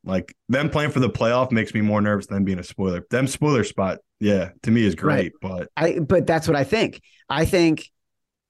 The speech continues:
Speaker 2: and Stuckey made a really good point. It's very possible Seahawks win, Lions know they're only gonna be spoilers. The line shoots up from four and a half to five and a half to six and a half because people think the Lions won't play for anything.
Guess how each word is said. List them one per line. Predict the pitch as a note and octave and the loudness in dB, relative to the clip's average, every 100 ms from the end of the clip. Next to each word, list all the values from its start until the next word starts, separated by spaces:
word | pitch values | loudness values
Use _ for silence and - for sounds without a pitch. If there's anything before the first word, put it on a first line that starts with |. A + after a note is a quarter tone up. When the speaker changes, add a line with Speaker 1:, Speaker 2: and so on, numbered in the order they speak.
| _ | _
Speaker 2:
and | - C#3+ | 0 0
Stuckey | C3 - F3 E3+ | 0 0 0 2
made | D#3 | 2
a | C#3 | 2
really | C#3+ C#3 | 2 0
good | B2+ - | -2 -4
point. | - - C3 - _ - | -2 -2 -2 -8 _ -10
It's | - | -2
very | A3+ | 0
possible | - D3+ D3 C#3 A#2+ A2 - _ _ _ _ _ | 0 0 0 0 -2 -2 -6 _ _ _ _ _
Seahawks | - A3+ A3+ E3+ | -2 2 2 2
win, | C#3+ C#3 C3 B2+ - _ | 2 4 2 -2 -8 _
Lions | B2+ D3+ F#3 E3 | -4 0 0 0
know | D3 D#3 | 2 2
they're | C#3+ | 2
only | C#3+ C#3+ | 0 -2
gonna | C3 | -4
be | B2 | -6
spoilers. | A#2+ - A#2+ A#2 G#2+ G2 - _ _ - | -6 -4 -2 0 -2 -4 -8 _ _ -2
The | D3 | 2
line | F3 F#3+ | 2 2
shoots | - E3+ E3 | 0 -2 0
up | D3+ | -2
from | C#3+ | -4
four | - D#3+ D#3 | -2 0 2
and | |
a | C#3+ | 2
half | C#3 C#3 | 0 -2
to | C3+ | -6
five | - C3+ C3+ | -4 -2 -2
and | C3+ | -2
a | |
half | C3 | -4
to | - | -6
six | A2+ D3 - | -6 -6 -4
and | C3 | -4
a | |
half | A#2+ A#2+ - | -2 -4 -6
because | B2 C3+ B2 A#2 - - _ _ | -4 0 0 -2 -6 -16 _ _
people | E3+ F3 | -2 0
think | C#3 D#3+ C#3 | 0 0 2
the | |
Lions | C3+ C3+ C#3 | 0 0 -2
won't | A#2 A#2+ | -4 -6
play | - D3 | 0 0
for | C#3+ | 0
anything. | A#2+ G#2+ A2 | -4 -4 -8